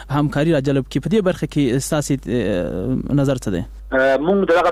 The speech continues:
Speaker 2: تروریزم په مقابل سخت قرباني شوي یاستو او قرباني کیږو. که نن ورځ دغه مسله په ډېر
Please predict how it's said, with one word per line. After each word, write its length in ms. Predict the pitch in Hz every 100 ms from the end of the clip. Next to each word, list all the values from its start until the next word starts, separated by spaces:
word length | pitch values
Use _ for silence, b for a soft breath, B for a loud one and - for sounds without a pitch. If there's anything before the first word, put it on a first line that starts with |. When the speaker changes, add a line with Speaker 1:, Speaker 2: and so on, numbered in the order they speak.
| 170
Speaker 2:
تروریزم 240 | 165 175
په 80 | 156 151
مقابل 260 | - 147 165
سخت 160 | 180 -
قرباني 340 | 156 135 135 123
شوي 200 | 214 202
یاستو 300 | 190 - 190
او 80 | 151 139
قرباني 320 | 135 135 135
کیږو. 400 | 131 254 220 202 202 B B B -
که 80 | 156
نن 180 | 220
ورځ 220 | 233 208 190
دغه 140 | 180
مسله 300 | 170 - 190 185 - 165
په 80 |
ډېر 180 | 170 185